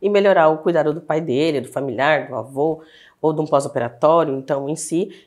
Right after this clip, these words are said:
esse é, é o, é o familiar que vai entrar em contato com a gente, o cuidador principal. Então, nós temos o nosso site, que é w w w ponto g i gestão ponto com ponto b r.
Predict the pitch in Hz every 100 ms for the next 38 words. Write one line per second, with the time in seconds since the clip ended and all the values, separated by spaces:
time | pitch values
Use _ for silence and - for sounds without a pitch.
0 | - 160 160 214 196 185 185 - 165 160
1 | 165 165 165 156 160 160 _ _ _ _
2 | _ _ _ _ - 151 165 165 156 -
3 | 156 156 175 175 175 180 202 180 190 175
4 | 185 165 - 160 156 - 147 147 151 151
5 | 160 - - 123 - _ - 170 175 165
6 | 151 160 165 156 151 147 151 - 151 220
7 | - - _ _ _ - 160 156 156 160
8 | 151 147 156 147 135 135 131 131 139 131
9 | - 143 147 135 139 147 147 143 - 151
10 | 135 123 - _ _ _ 156 151 - 139
11 | 139 127 131 151 165 196 247